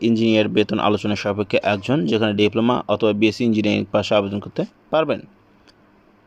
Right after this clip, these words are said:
চলুন শেষের পাতা সম্পর্কে বিস্তারিত দেখে নেওয়া যাক।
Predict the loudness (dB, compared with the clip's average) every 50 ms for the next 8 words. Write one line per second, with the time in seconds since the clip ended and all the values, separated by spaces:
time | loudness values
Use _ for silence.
0 | _ _ 2 2 4 2 0 -2 -4 0 0 0 2 0 0 -2 -2 -2 -2 -2
1 | -4 -4 -2 -2 -2 -2 -2 -2 -2 -2 -2 0 0 0 0 0 -2 -4 -4 -6
2 | _ _ _ -6 -4 -4 -2 -2 -2 -2 -2 2 2 2 2 2